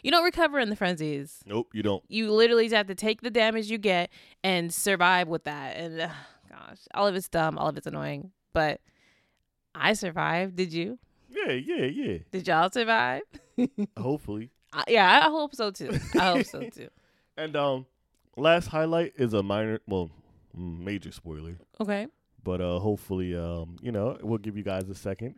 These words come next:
Speaker 2: to quick, a quick fast forward if you didn't.
Speaker 1: Three, two, one.
Speaker 2: Getting kicked out of the village pissed me
Speaker 1: Oh,
Speaker 2: off, son.
Speaker 1: why?
Speaker 2: 'Cause how dare you?
Speaker 1: <laughs> You.
Speaker 2: Like we was talking about earlier, I'm the first person to catch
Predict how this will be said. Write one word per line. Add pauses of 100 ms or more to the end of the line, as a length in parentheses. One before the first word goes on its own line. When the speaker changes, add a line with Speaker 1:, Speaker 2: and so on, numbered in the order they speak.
(120)
Speaker 2:
to
quick, (140)
a
quick
fast
forward
if
you
didn't. (160)
Speaker 1:
Three, (320)
two, (280)
one. (320)
Speaker 2:
Getting
kicked
out
of
the
village (100)
pissed
me
Speaker 1:
Oh,
Speaker 2:
off,
son.
Speaker 1:
why? (120)
Speaker 2:
'Cause
how (180)
dare
you?
Speaker 1:
<laughs>
You.
Speaker 2:
Like
we
was
talking
about
earlier,
I'm
the
first
person
to
catch